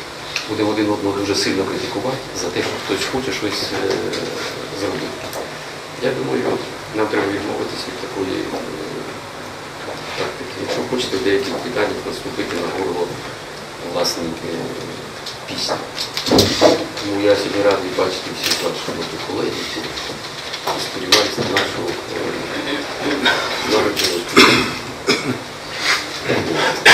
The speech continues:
Проблеми на Житомирщині аж кричать. Візьміть аграрний сектор. Вже освоїли все, що можна було в промисловості, да? Пішли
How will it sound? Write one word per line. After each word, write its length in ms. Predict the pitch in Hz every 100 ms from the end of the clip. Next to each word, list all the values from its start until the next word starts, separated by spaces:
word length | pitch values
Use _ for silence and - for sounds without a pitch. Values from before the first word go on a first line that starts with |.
| 117 - - - - - - - - -
Проблеми 420 | - 165 156 151
на 60 | 117
Житомирщині 640 | - - 123 120 - 107 104 104
аж 100 | 95 - - -
кричать. 360 | - - - - - - - - - - - - - -
Візьміть 340 | - - - - - - - - - - - - - -
аграрний 420 | - 123 123 117
сектор. 400 | - - - - - - - - - - - -
Вже 120 | 120
освоїли 420 | 123 139 131 113
все, 180 | 110 120
що 120 | 113 110
можна 200 | 117 110
було 340 | 101 110 - -
в 60 |
промисловості, 800 | - - 104 - 156 143 - - -
да? 60 | - - -
Пішли 460 | - 123 139 160